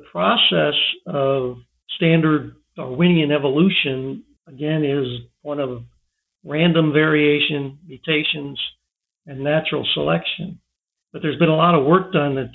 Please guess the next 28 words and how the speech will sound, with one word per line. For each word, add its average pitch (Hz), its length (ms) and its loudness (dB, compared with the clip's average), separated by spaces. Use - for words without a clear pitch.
show 143 400 2
that 127 200 -6
that, 170 400 0
in 151 180 -16
fact, 160 400 -6
is 143 240 -2
an 131 340 -6
inadequate 165 840 2
explanation 151 920 -4
for, 139 580 -4
um, 139 560 -8
the 147 140 2
origin 151 420 2
of 127 160 -6
this 151 140 2
kind 170 240 4
of 135 140 -2
information. 156 840 -4
There's 160 160 -6
a, 151 380 -2
a - 120 -8
concept 190 480 2
called 156 240 2
this 135 200 -2
no 165 260 4
free 156 160 -8
lunch 170 280 2
theorem 135 540 -2